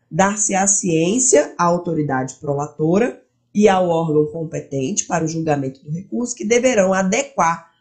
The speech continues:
as futuras decisões administrativas em casos semelhantes.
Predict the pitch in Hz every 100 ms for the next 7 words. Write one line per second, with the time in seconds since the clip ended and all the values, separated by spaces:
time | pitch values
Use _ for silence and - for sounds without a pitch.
0 | _ - 208 208 - - 247 - - 262
1 | 285 302 294 220 190 160 156 156 151 123
2 | 190 185 190 220 175 151 151 160 160 160
3 | 151 151 151 - 190 156 151 151 180 214
4 | 320 165 165 -